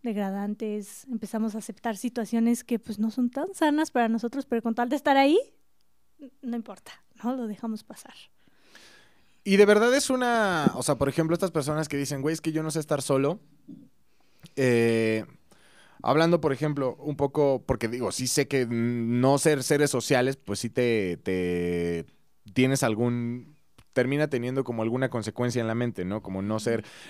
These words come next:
Speaker 2: no tener amigos, no tener, eh, personas allegadas o no tener ni siquiera como el teléfono para decirle a tu mamá, "Oye, no sé, cualquier cosa". O sea, eso sí es, eh,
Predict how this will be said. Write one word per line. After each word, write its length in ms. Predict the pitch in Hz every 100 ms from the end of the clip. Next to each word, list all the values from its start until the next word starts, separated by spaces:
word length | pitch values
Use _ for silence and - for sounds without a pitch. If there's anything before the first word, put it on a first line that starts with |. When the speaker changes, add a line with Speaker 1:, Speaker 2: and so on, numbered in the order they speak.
| -
Speaker 2:
no 140 | 160
tener 220 | 156 147
amigos, 300 | 135 143 139
no 120 | 135 131
tener, 360 | 131 127 127 -
eh, 280 | 117 110 -
personas 480 | 107 104 123 127 123
allegadas 600 | 104 107 123 123 110 104
o 260 | 98 98
no 160 | 101 110
tener 220 | 117 113
ni 80 | 113
siquiera 400 | 101 - 110 110
como 500 | 113 101 92 90 90
el 160 | 90 90
teléfono 460 | 101 107 107 113 95
para 200 | 92 92
decirle 320 | 95 104 107
a 20 |
tu 100 | 104
mamá, 360 | 95 95 101 104
"Oye, 420 | 113 104 95 90
no 140 | 92
sé, 200 | 90 107
cualquier 320 | 98 90 107 -
cosa". 240 | 110 107
O 40 |
sea, 120 | 101 101
eso 220 | 117 127
sí 240 | - 113
es, 220 | 113 110 - - - - -
eh, 320 | 110 104